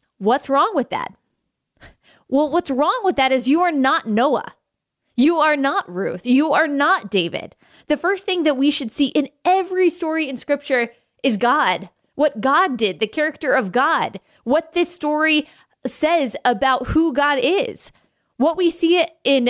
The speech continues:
in the story of Noah's Ark is God's faithfulness, not our own. What we see in Ruth is God's providence. What we see in David and Goliath is God's strength. These stories are meant to show you what God is like.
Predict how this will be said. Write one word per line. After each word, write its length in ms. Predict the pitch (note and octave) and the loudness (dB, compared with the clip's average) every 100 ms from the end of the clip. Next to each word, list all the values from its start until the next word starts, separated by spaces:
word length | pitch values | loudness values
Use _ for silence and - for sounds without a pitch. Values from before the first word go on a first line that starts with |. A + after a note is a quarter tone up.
| - | 0
in 140 | B3+ B3 | 0 0
the 80 | |
story 360 | B3 D#4 D#4+ D4+ | -2 0 2 2
of 160 | B3 G#3+ | 0 0
Noah's 360 | A#3+ C4+ C4 | 0 2 0
Ark 320 | - B3+ C4 - - - | 2 2 0 -4 -8 0
is 200 | C#4 G3+ | 0 0
God's 480 | A#3+ F3+ D#4+ B3+ | -2 0 -2 -2
faithfulness, 600 | - G#3+ G#3+ F#3+ F3+ F3+ A#3 | -2 -2 -2 -2 -2 -2 0
not 160 | E4 | 0
our 160 | F4+ - | 0 0
own. 400 | A#3+ D4+ F#3+ F#3 | 0 0 0 2
What 140 | C#4 | 0
we 100 | E4 | 0
see 260 | D4+ D#4 D4+ | 0 0 0
in 220 | C4+ A3+ | 0 0
Ruth 300 | A3+ D#4+ E4 | 2 2 2
is 180 | - G#3 | 0 -2
God's 400 | E3+ A#3 D4+ F4+ | 0 0 0 -2
providence. 640 | - G3+ F3 F3 - F3 - - | -4 -2 -2 -4 -12 -18 -20 -4
What 180 | C4 C#4+ | -2 0
we 100 | D#4 | 0
see 260 | C#4 D#4+ D#4 | 0 0 2
in 120 | C4 | 2
David 280 | C#4+ D#4 D#4+ | 2 2 0
and 100 | C4+ | 2
Goliath 420 | B3 B3+ E4+ D4+ | 0 2 0 0
is 180 | - G3+ | -2 -2
God's 460 | E3+ A#3+ F4 A4 | 0 0 0 -4
strength. 560 | - G#3+ E3+ - - - _ _ _ _ _ | -4 -4 -4 -8 -20 -20 _ _ _ _ _
These 200 | D#4+ F4+ | 0 2
stories 320 | F4+ F#4+ E4+ | 0 2 2
are 120 | D4 | 2
meant 180 | C4+ D4 | 0 0
to 80 | D4 | 0
show 160 | - C#4+ | 0 2
you 200 | C4+ C4+ | 2 2
what 300 | D4 G#3+ G#3 | 0 -2 -2
God 320 | B3+ D#4 C#4+ | 0 2 2
is 240 | - F#3 | -2 -2
like. 380 | F3+ - G#2+ | -4 -4 -8